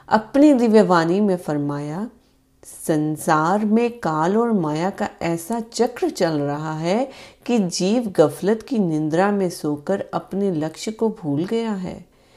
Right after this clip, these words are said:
जिसकी वजह से जन्म जन्मांतरों से पीड़ित होते चले आ रहे हैं।" जिनके बुलबुले संस्कार होते हैं, जिनमें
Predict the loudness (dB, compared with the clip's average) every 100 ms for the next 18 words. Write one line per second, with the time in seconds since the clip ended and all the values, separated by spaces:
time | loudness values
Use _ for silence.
0 | -20 _ -6 0 -2 -2 -4 -2 -2 0
1 | -2 2 0 2 2 2 2 0 0 -2
2 | -2 -4 -4 -4 -4 -4 -6 0 2 2
3 | 0 0 -4 -2 2 2 2 -4 -20 -20
4 | _ 0 2 4 2 2 0 -4 -6 -8
5 | -10 -12 -18 _ _ _ -12 -6 -4 -4
6 | -4 -4 -4 -4 -4 -2 -2 -2 -2 -2
7 | -4 -6 -4 0 0 0 -2 -2 -4 -2
8 | 0 0 0 0 2 2